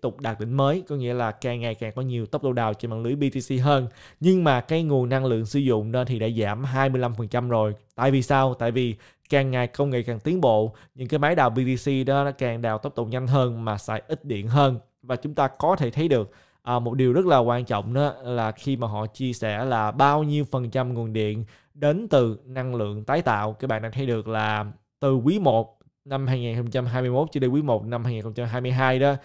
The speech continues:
thì chúng ta đã đạt được cái mức là năm mươi tám phẩy bốn phần trăm. Ước tính bây giờ là năm mươi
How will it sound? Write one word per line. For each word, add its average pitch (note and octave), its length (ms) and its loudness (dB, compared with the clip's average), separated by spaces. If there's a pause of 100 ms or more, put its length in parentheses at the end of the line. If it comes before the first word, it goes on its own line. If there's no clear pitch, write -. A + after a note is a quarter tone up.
(220)
thì C#3 100 -10
chúng C#3+ 160 -4
ta C#3 100 2
đã C3 100 2
đạt A2 280 -2
được A2 120 0
cái C3+ 140 -4
mức G3+ 240 0 (100)
là A#2 220 -2
năm C3+ 400 -2
mươi C3+ 160 2
tám C3+ 400 -4
phẩy A#2 180 -2
bốn C#3+ 200 -2
phần C3+ 120 -2
trăm. B2 260 0 (160)
Ước F#3 240 4
tính F#3+ 200 0
bây D#3+ 140 4
giờ A#2 260 4 (280)
là A#2+ 300 0
năm C#3 400 -2
mươi C#3 220 2